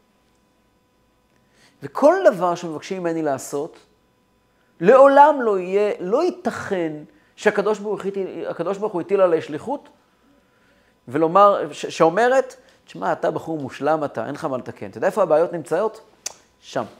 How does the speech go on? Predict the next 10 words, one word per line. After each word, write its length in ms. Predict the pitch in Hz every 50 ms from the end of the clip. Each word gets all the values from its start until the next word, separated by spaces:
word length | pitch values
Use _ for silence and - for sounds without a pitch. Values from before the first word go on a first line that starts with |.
| _ _ _ _ _ _ _ _ _ _ _ _ -
זה 60 | 233
הרי 100 | 247 254
לא 80 | 277 269
יכול 260 | 277 - - 196 208
להיות. 360 | 170 143 - 156 147 - - _ _ _ _ _ _ _
<laughs> 380 | _ _ _ _ _ _ _ -
אין 100 | 190 185
בזה 160 | 254 - 208
שום 180 | - - 220
היגיון. 380 | 214 208 214 220 233 262 240 190